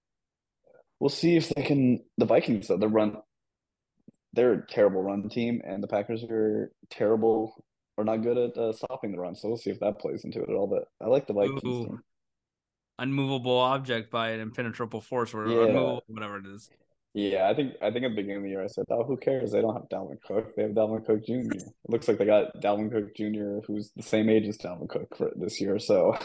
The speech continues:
Speaker 1: <laughs> uh, I don't know, but I still like the Vikings.
Speaker 2: Wanna know
Speaker 1: Pass.
Speaker 2: something? Wanna know something real quick? Uh, there was a
Speaker 1: What's up?
Speaker 2: trade in place in our league. It was with Ty, which you know how I do not wanna trade with Ty. He offered me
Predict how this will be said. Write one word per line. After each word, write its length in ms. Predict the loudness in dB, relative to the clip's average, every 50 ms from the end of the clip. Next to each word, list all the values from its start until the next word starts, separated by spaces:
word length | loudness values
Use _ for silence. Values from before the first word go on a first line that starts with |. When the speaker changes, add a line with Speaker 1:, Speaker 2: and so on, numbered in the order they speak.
| -12 -16 _
Speaker 1:
<laughs> 220 | _ _ _ -6
uh, 1160 | -6 -6 -6 -14 -20 _ _ _ -20 -20 -20 _ _ _ _ _ 2 2 2 2 2 -2 -2 -4 -2 0
I 40 | 2
don't 140 | 2 4 4
know, 220 | 2 2 0 0
but 160 | 2 2 4 4
I 60 | 4
still 240 | 2 4 4 4 4
like 140 | 4 4
the 60 | 2 -2
Vikings. 600 | -2 -2 -2 -2 -8 -12 -12 -12 -12 -14 -16 _ _ _ _ _ _ _ _ -6
Speaker 2:
Wanna 240 | 0 2 4 4
know 60 | 4 4
Speaker 1:
Pass. 80 | 2
Speaker 2:
something? 340 | 2 0 -2 -2 -2 -4 -12 -20 _ _ _ -4
Wanna 160 | -2 0 2
know 100 | 0 0
something 220 | 0 -2 -4 -2
real 160 | 0 0 -2 -2
quick? 200 | -2 -6 -6 -6 _ _ _ _ _ _ _ _ -4
Uh, 240 | 0 0 0 0 0
there 120 | 2 0
was 100 | 2 2
a 40 | 2
Speaker 1:
What's 60 | 2
up? 60 | 2 4
Speaker 2:
trade 160 | 4 2 0
in 80 | -2 -6
place 260 | -4 -2 -2 -2 -2
in 60 | 0
our 100 | 0 0
league. 340 | 0 0 0 -2 -2 -4 -4
It 40 | -6
was 140 | -4 -4 -4
with 160 | -4 -6 -6
Ty, 420 | -8 -4 -2 -2 0 -2 -4 -6 -8
which 260 | -10 -10 -10 -10 -10
you 160 | -8 -4 -4
know 220 | -2 -2 0 -2 -2
how 180 | -2 -2 -2 -2
I 100 | -4 -4
do 200 | -4 -4 -4 -2
not 140 | -2 -2 -4
wanna 160 | -6 -8 -8
trade 160 | -6 -6 -8
with 100 | -8 -8
Ty. 240 | -10 -10 -10 -10 -12 _ -20 -20 _ _
He 180 | -2 2 4 4
offered 320 | 4 4 2 2 0 0
me 300 | 0 0 -2 -4 -6 -8